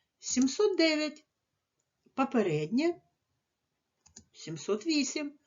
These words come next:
А наступне двісті сімдесят сім. Попереднє число. Правильно. А наступне двісті сімдесят вісім.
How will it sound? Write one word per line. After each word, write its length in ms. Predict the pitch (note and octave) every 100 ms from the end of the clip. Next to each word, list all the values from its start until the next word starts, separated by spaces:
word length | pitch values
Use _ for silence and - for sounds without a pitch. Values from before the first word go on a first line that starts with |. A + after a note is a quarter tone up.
| _ - _
А 100 | C#4+
наступне 800 | D#4 G3+ - - F#3 F#3+ D#4 E4+ - _ _ _ _ _ _ _ _ - - - _ _ _ _ _ _ _ _ _ - - - _ _ _ _
двісті 680 | - E3+ G#3+ G#3+ F#3 - F#3+
сімдесят 680 | - F#3 D#3+ E3 - F3+
сім. 480 | - - F3+ A3+ E4+ - _ _ _ _ _ -
Попереднє 600 | - E4 C4 F#3 D#3 G3
число. 560 | A#3+ D#4+ - D#4+ D#4+ D#4+ _ _ _ _ _ _ _ _ _ _ _ _ _ _ - -
Правильно. 600 | - D3+ D3+ G#3 D4+ D#4+ - _ _
А 100 | C#4+
наступне 840 | C4+ E3+ - - E3+ F3 B3+ F4 F4+ _ _ _ _ _ _ _ _ _ _ -
двісті 520 | D#3 D3+ D#3 - A3+
сімдесят 640 | - D#3 C#3+ F3+ C4 B3+
вісім. 460 | D4+ D4 - D3+